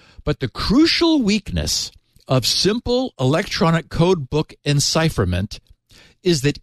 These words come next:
each encrypted block stands alone. The good news is this is easily resolved. Every one of the other popular encryption modes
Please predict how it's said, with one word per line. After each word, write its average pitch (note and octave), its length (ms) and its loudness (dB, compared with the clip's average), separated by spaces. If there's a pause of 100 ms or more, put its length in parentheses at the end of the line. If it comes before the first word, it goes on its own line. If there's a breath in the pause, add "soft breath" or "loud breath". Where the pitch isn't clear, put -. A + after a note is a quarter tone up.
each A3 320 0
encrypted F3+ 640 -2
block B2 380 -2
stands G#2+ 480 2
alone. A2 480 2 (460 soft breath)
The - 80 -6
good B2+ 240 2
news D3 300 4
is A#3 340 -2 (260 soft breath)
this - 160 -2
is D#4 160 0
easily D4 340 2
resolved. C#3 680 -2 (580)
Every B3+ 360 0
one D#3 420 2 (220 soft breath)
of C3 120 -4
the C#3+ 200 2
other E3 260 2
popular E3 640 0
encryption D3+ 520 0
modes G2 540 2